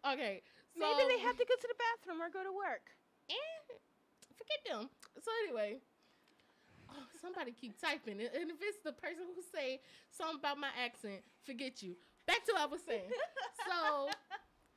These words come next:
Speaker 1: so the teacher, the professor comes to us, and she's like, "Okay, present." Antonio says in front of the whole class, "I don't wanna present with Danielle. She's a bad,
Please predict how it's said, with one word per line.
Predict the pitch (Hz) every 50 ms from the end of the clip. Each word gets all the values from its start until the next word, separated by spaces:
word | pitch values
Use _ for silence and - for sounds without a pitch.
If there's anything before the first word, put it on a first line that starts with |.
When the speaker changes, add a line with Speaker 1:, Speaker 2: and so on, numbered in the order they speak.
| - - -
Speaker 1:
so | 381 359 330 311 311 311
the | - 302 -
teacher, | - - 427 453 453 - 480 359 330 - - 233
the | 269
professor | 262 - 285 - 370 440 - - 415 -
comes | 359 320 311 -
to | 285
us, | 269 262 247 226 240 233 - -
and | 254 254
she's | - 320 302 -
like, | 269 247 233 -
"Okay, | 247 254 - 262 240 226 214
present." | - - 240 226 202 240 233 208 - - - _ _ _ _ - - - - _ _ _ _ _ _ _ _ _ _ -
Antonio | 285 330 330 339 349 - 453 440 494 508 480 440 494 453 466 -
says | - 494 415 - -
in | 480
front | - - 370 349
of | 349 285
the | 294 277
whole | - 285 277 294 311 330 320
class, | - 453 453 330 302 269 226 208 226 - - - - - - - - - - _ _ -
"I | 233 269
don't | 294 320 320
wanna | 311 311 302 294
present | 294 - 302 269 269 247 247 254 262 240
with | 247 247 240 233
Danielle. | 240 233 240 233 220 220 214 214 214 226
She's | - - - 277 277 240
a | 262 254
bad, | 233 208 240 240 233 233 226 226 -